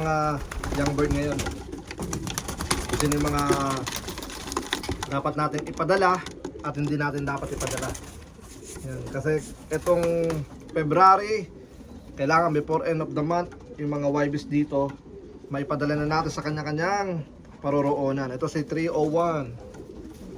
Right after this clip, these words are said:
Yan. Kailangan nagtingin-tingin sa mga ibon dito. Ang laki, oh. Yung iba nag-start na maglugo ng aga.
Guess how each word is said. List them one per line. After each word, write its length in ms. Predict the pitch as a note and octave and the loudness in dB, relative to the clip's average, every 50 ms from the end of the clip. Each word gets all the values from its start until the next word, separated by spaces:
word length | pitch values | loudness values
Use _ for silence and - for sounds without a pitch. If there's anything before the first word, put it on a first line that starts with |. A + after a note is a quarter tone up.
| - - - - - - - - C3 | -14 -14 -14 -16 -16 -16 -14 -12 -10
Yan. 240 | B2 A#2 A#2 A#2 - - - - - - - - - - - - | -10 -8 -10 -10 -12 -14 -14 -16 -16 -16 -16 -16 -16 -14 -14 -10
Kailangan 320 | - C3 B2+ C#3 C#3+ D3 | -6 -2 0 2 2 0
nagtingin-tingin 480 | C#3+ - D3+ D3 D3 C3+ D#3 D3+ D3+ C#3+ | 0 0 0 0 0 0 0 0 0 0
sa 80 | C3 D3+ | 0 0
mga 480 | D3+ D3+ D3 D3+ D3+ D3+ D3+ D3+ D#3 | 0 2 2 2 2 2 2 2 2
ibon 240 | D3+ C#3+ C#3+ D3+ D3 | 2 2 2 2 2
dito. 400 | C#3 D3+ D3+ D3+ - F3 D3+ - - - - - - - - - - - - - - - - - - - - - - - - D3 | 2 2 0 2 0 -2 -2 -2 -8 -16 -16 -16 -18 -18 -18 -16 -16 -16 -16 -16 -16 -16 -16 -16 -16 -14 -14 -14 -14 -12 -8 -8
Ang 80 | C3 A#2+ | -6 -6
laki, 240 | - C3+ D#3 D#3+ | -4 -4 -2 0
oh. 160 | D3 E3 E3 - - - - - - - - - - - - - | 0 0 -2 -4 -16 -20 -20 -20 -18 -16 -16 -16 -16 -12 -4 -2
Yung 80 | C#3+ D3 | 0 2
iba 160 | D3 D#3 G#3 | 4 6 6
nag-start 640 | G3 E3+ D3 C#3+ - D#3+ E3+ D#3+ - - F3 D#3+ - | 6 6 2 2 0 0 0 0 4 4 4 4 6
na 160 | F3 E3 E3 | 4 4 6
maglugo 400 | E3 D3+ D3 E3 D#3+ D3 G3 G#3+ | 4 4 4 4 6 6 6 4
ng 160 | G3 F3 E3 | 4 2 2
aga. 480 | - E3 E3 E3 D#3+ D#3 G#3 A3+ G#3 | 4 4 4 4 4 4 4 2 2